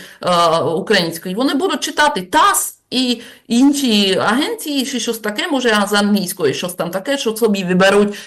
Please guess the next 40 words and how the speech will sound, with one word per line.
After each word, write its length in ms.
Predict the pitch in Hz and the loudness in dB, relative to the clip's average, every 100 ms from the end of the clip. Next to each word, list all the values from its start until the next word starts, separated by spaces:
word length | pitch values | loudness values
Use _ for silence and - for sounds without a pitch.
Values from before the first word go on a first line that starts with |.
| - _ | -20 _
так, 220 | 214 196 214 | -2 0 0
як 240 | 185 185 | 0 -2
їм 140 | 202 | -4
подобається. 720 | 190 175 127 - - - - - - _ _ _ _ _ - | -4 -2 -2 -2 -6 -8 -14 -16 -20 _ _ _ _ _ -2
Ну, 120 | 262 | 0
звичайно, 460 | 277 220 254 220 208 | 0 0 2 2 0
шукання 520 | 233 220 208 185 180 | 0 0 0 2 2
хороших 760 | 165 160 160 190 175 160 - | 2 2 -2 -2 -2 -2 -6
русських, 540 | 254 440 453 302 262 - | 0 2 2 -4 -6 -4
це, 380 | 196 175 165 156 | -2 0 2 0
м, 340 | 160 160 165 | -2 -8 -8
дуже 520 | 175 170 156 151 156 - - - | -6 0 0 0 -2 -8 -14 -4
гарний 540 | 160 202 190 175 170 | 0 2 2 2 0
бізнес 580 | 180 175 196 233 240 202 | -2 0 2 2 0 -2
і 60 | |
така, 380 | 196 180 175 165 | -6 -4 0 0
такий 240 | 165 180 180 | -2 -6 0
туризм 540 | 254 233 - 196 180 | 4 6 4 2 -2
тепер 380 | 180 180 214 226 | -4 0 2 0
скрізь 360 | - 240 233 - | -2 -4 -4 -6
світ, 520 | - 285 381 480 - _ _ | -8 -4 -4 -4 -12 _ _
та, 300 | 247 262 302 - | 0 2 0 -2
це 80 | 220 | -2
усюди. 640 | 208 - 220 226 403 440 _ _ _ _ - | -2 -4 -4 -2 -6 -8 _ _ _ _ -4
І, 440 | 220 220 220 214 - - _ - | 0 2 2 0 -6 -20 _ -2
кажу, 300 | 277 294 240 | 2 2 0
мені 320 | 262 247 208 | 0 0 -2
ця 180 | 208 240 | -4 -4
конференція 520 | 247 247 233 220 196 | -4 -2 -4 -2 -2
дуже 220 | 202 214 | -2 -6
подобалась, 500 | 214 240 339 269 220 | -2 0 2 2 2
власне, 300 | 226 226 226 | 0 -2 -4
я, 300 | 208 190 185 | -4 -6 -12
шкода, 380 | - - 214 180 | -8 -2 0 0
шкода, 340 | - 226 214 | 2 2 2
що 140 | 214 196 | 0 -4
з 60 | |
цього 240 | - 214 208 | 0 0 0
щось 220 | 214 | -4
не, 100 | 214 | -6